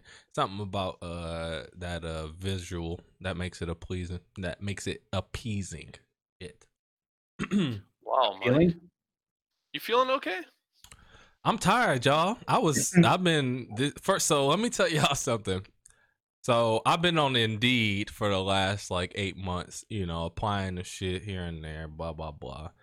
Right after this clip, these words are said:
Speaker 1: Get a couple joints together and just, you know, ain't really no bites. So fu-, I, I was like, "Mike,"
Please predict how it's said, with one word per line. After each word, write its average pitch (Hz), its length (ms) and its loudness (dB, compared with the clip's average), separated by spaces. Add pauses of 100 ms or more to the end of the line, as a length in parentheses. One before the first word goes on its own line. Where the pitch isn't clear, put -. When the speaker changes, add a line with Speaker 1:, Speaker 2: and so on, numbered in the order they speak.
(420)
Speaker 1:
Get 107 160 2
a 110 80 2
couple 113 360 -2
joints 101 560 -2
together 92 800 -2
and 95 180 -4
just, 98 280 0
you 160 120 2
know, 90 180 0
ain't 107 220 0
really 104 240 2
no 92 240 2
bites. 82 540 -2 (840)
So 120 200 2
fu-, - 160 2 (100)
I, 143 240 4
I 190 100 4
was 180 240 2
like, 147 360 2
"Mike," 147 480 0